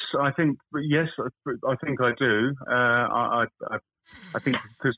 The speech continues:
people, we tend to, we've always had, um, or certainly in the last five to ten years, the staff have, al-, have always been mid to senior level.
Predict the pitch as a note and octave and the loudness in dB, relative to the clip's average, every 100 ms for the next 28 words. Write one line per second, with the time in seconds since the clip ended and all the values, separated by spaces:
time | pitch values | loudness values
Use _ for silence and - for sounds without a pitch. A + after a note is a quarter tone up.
0 | - C3 - B2 A2+ A#2+ C3+ C3+ C3 A#2+ | 0 -2 2 0 2 -2 0 0 0 -2
1 | B2+ D3+ C#3 A#2+ A#2+ A#2 - - A2+ G#2+ | 0 2 2 2 2 0 -2 -6 0 2
2 | G#2 G#2 G#2+ A#2 - - A#2+ _ _ C#3 | 2 0 0 -2 -4 -16 -20 _ _ -6
3 | - E3 C3 A#2+ B2 A#2 - A#2+ A2 - | -2 0 2 2 2 0 0 0 0 -2
4 | A#2+ G2+ F2+ F#2 F#2+ _ _ _ _ - | 0 0 0 -2 -4 _ _ _ _ -20
5 | - - A#2+ G#2+ A2+ G#2 G#2 F#2+ A2 A2 | -20 -2 0 0 -2 0 -2 0 0 0
6 | G#2+ A2 G2+ G#2+ A2+ A2 - - B2 A2+ | 0 0 0 0 0 0 -4 -6 0 2
7 | A2+ A#2+ A#2+ C3+ | 2 2 0 -4